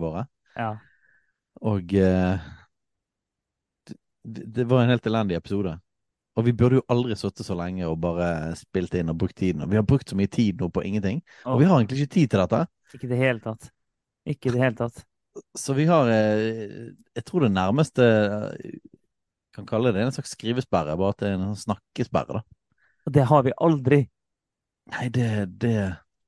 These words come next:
Speaker 1: det har ikke vi opplevd. Og det er jo
Speaker 2: Ja,
Speaker 1: ikke
Speaker 2: det
Speaker 1: det at det mangler på ting å snakke om, da.
Speaker 2: Ja, det, men det skal sies da at, eh, vi, vi, vi har ikke helt snakkesperre, for at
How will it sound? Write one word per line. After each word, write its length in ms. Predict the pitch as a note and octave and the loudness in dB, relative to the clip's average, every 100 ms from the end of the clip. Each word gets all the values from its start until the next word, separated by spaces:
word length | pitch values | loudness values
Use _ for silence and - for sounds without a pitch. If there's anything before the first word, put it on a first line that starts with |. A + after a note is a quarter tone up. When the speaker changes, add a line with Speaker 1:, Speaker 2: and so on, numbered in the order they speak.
| _ _ | _ _
Speaker 1:
det 40 | A2+ | -2
har 40 | G#2+ | 2
ikke 120 | A#2 | 0
vi 40 | |
opplevd. 280 | G#2 F2+ E2+ | 2 -2 0
Og 80 | D3 | 6
det 60 | F3 | 6
er 20 | |
jo 60 | |
Speaker 2:
Ja, 20 | C3 | 8
Speaker 1:
ikke 80 | |
Speaker 2:
det 80 | F3+ | 6
Speaker 1:
det 80 | F#3 | 4
at 80 | D#3 | 4
det 60 | C3 | 2
mangler 260 | C#3+ D#3 | 4 4
på 100 | C3+ F3 | 2 2
ting 140 | C3 | 0
å 40 | |
snakke 380 | - B2 - - | -2 -6 -4 -4
om, 100 | G2+ B2 | -2 0
da. 40 | |
Speaker 2:
Ja, 160 | C#3 D3+ | 4 4
det, 120 | D3 | 4
men 120 | E3 E3+ | 4 4
det 80 | - | 4
skal 160 | F#3+ | 2
sies 280 | - F3 C#3 | 4 2 4
da 140 | E3+ D3+ | 4 4
at, 120 | - | 0
eh, 100 | D3+ - _ _ | -4 -4 _ _
vi, 160 | D3 E3 - - - | -2 -2 -2 -10 -4
vi, 140 | D3+ D3+ C#3+ | 0 0 0
vi 100 | D3 | 0
har 120 | D3 | 0
ikke 160 | - D#3+ | 0 -2
helt 300 | D#3+ F3+ - | 2 0 2
snakkesperre, 500 | E3 C3 A#2 B2 A#2 | 0 0 0 0 0
for 140 | D3 | -2
at 80 | C#3 | -2